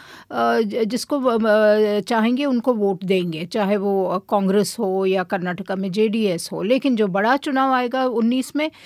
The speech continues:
तब हमारी नज़र मोदी जी पे होगी। तो मेरा कहना है कि मोदी जी की जो credibility है, वो अभी तक, अ, सौ पस-, प्रतिशत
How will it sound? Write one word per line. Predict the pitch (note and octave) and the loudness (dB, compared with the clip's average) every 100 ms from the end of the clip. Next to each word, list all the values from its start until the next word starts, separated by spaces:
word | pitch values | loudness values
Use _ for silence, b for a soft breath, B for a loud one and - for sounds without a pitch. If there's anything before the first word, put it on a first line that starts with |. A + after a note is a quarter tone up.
| B B | B B
तब | B3+ A3+ | 2 4
हमारी | B3 A#3+ B3 | 4 4 2
नज़र | A#3+ A3 A#3 A#3+ | 2 2 2 2
मोदी | A3 G#3+ A#3 A3 | 0 2 4 4
जी | F#3 F#3+ F#3 - | 2 0 -2 -6
पे | F#3 F3 - F3 | -4 -4 -6 -4
होगी। | F3+ E3+ D#3 C#3 - B B B | 0 0 -4 -8 -12 B B B
तो | C4 - | -4 -2
मेरा | A3+ A#3+ C#4 | 0 2 2
कहना | C#4 C4+ C4+ | 2 2 2
है | D4+ D#4 | 2 0
कि | E4+ D#4+ | -2 0
मोदी | B3 A#3 C4 | 2 0 -2
जी | B3+ C#4+ | -4 -4
की | C#4+ | -4
जो | C4 | -4
credibility | C4+ - G3+ G3 A3 C4 C4+ C#4+ A3+ | -6 -4 0 2 2 0 2 0 0
है, | G3 A#3+ C4+ | 0 0 -2
वो | B3+ C4 - | 0 -2 -2
अभी | G#3+ C#4+ D4 _ _ | -2 -2 -4 _ _
तक, | D#4 D#4+ - - | -4 -4 -10 -12
अ, | - | -12
सौ | - - B3 | -6 0 2
पस-, | B3+ C#4 - | 4 0 0
प्रतिशत | C4 B3 C4+ D4+ | -2 -2 -4 -4